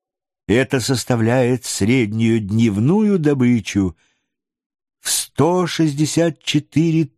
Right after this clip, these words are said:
тысячи семьсот двадцать пять франков, что составляет приблизительно сумму, отпускаемую на содержание русского императорского дома, сказал Гленарван.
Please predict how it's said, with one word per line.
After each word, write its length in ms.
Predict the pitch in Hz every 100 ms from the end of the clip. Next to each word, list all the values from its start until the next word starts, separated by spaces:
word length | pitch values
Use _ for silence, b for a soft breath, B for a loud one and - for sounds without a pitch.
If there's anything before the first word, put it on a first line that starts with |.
| _
тысячи 760 | 160 190 175 - 123 - -
семьсот 840 | 117 - 139 110 - 156 143 90 82
двадцать 600 | 101 120 143 _ - 143
пять 280 | _ 135 214
франков, 1080 | - - 113 139 185 175 151 - 101 - _ _ _ _ _ _ _ _ _ _ _ _ _ _ _ _ _ _ _ _ _ _ _ _ -
что 280 | - 131
составляет 680 | 123 131 - 131 135 143 139
приблизительно 840 | - 127 123 123 120 143 139 127 120
сумму, 460 | 101 139 151 160 151
отпускаемую 1040 | - 123 107 - 135 135 131 127 123 117
на 120 | 120
содержание 800 | 113 123 120 101 98 135 131 127
русского 640 | 120 151 151 - 131 120
императорского 960 | 120 101 120 123 127 135 107 - 135 131
дома, 560 | 92 101 120 127 113 - _ _ _ _ _ -
сказал 520 | - 117 101 120 110
Гленарван. 720 | 104 120 113 113 107 107 95